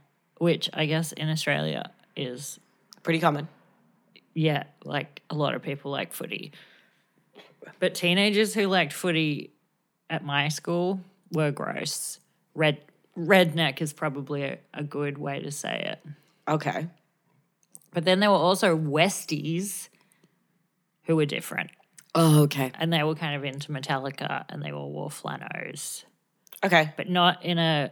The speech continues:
Speaker 1: like, Nirvana way.
Speaker 2: Okay. In a, okay. All
Speaker 1: In a
Speaker 2: right.
Speaker 1: more Metallica, rednecky way. But they were Westies. And then footies were, like, gross. And they would wear footy <laughs> shorts to school,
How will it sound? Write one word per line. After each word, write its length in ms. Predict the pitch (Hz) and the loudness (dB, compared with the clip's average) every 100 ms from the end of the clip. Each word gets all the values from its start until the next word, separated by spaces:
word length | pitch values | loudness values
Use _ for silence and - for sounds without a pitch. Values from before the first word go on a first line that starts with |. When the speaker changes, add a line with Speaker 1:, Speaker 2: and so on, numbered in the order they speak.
| - | -6
Speaker 1:
like, 360 | 143 117 - - _ _ _ _ _ | -4 -4 -6 -16 _ _ _ _ _
Nirvana 520 | 160 156 143 123 143 165 | -4 -2 -2 -2 0 0
way. 400 | 180 202 302 - _ _ | 2 2 0 -4 _ _
Speaker 2:
Okay. 280 | - 139 107 | -4 -2 -2
In 120 | - 135 131 - | -4 -6 -6 -8
a, 40 | 143 | -8
okay. 280 | 139 120 104 _ - | -6 -6 -8 _ -4
All 60 | |
Speaker 1:
In 60 | 139 | -2
a 20 | |
Speaker 2:
right. 60 | 156 | 0
Speaker 1:
more 220 | 151 147 | 0 -2
Metallica, 1000 | 147 143 - 151 147 147 - 143 139 139 - - _ _ _ _ _ _ _ _ _ - | -2 -6 -2 0 0 -2 -2 -2 0 -2 -6 -20 _ _ _ _ _ _ _ _ _ -12
rednecky 800 | 139 139 131 147 135 147 156 151 | -6 -4 -4 -6 -8 -8 -12 -8
way. 380 | - - - 170 | -4 -4 -6 -10
But 120 | 143 | -8
they 60 | 143 | -8
were 160 | 147 | -8
Westies. 800 | 147 143 - - - - 165 - - | -8 -10 -10 -12 -14 -14 -14 -14 -6
And 100 | 160 | -2
then 200 | 160 156 | 0 -2
footies 640 | 147 - 190 160 147 143 147 | -6 -2 0 2 -2 -6 -6
were, 80 | |
like, 460 | 143 143 139 - - _ _ _ _ _ _ _ _ _ _ _ _ _ - | -6 -6 -8 -12 -20 _ _ _ _ _ _ _ _ _ _ _ _ _ -14
gross. 720 | 151 156 165 170 131 147 - 185 | -4 2 6 6 6 0 -6 0
And 80 | 196 | 2
they 40 | |
would 120 | 214 | 4
wear 220 | 214 269 | 4 4
footy 680 | 269 - - 214 240 202 247 | 2 -4 2 6 8 6 4
<laughs> 20 | |
shorts 520 | - 202 180 156 - - | 0 2 2 2 -2 -12
to 140 | - | -12
school, 720 | - - 170 165 151 147 160 | -10 -2 2 4 4 2 -4